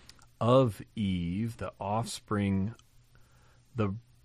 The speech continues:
the one who will go to marry the woman of the church, the one who is the head of the church, in the midst of the church, standing, walking, and so on, in the flesh, in body and blood,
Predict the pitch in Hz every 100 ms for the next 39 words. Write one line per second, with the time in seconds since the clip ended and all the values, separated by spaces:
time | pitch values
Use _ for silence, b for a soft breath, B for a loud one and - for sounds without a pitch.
0 | - - 120 107 120 123 117 110 98 113
1 | 120 110 98 95 107 143 170 107 95 95
2 | 95 92 101 127 117 101 95 92 87 -
3 | - 87 104 - - - 107 107 107 110
4 | 101 104 101 95 92 - 120 131 107 95
5 | 87 - 98 98 - 101 98 120 - -
6 | 104 - - 98 - - - 120 123 135
7 | 117 117 113 95 104 113 120 120 113 113
8 | 92 - 127 135 92 90 98 104 120 107
9 | - 90 92 113 117 - - b b b
10 | b b b b b b b b - 117
11 | 104 101 95 101 104 110 113 104 92 90
12 | 98 107 104 92 107 113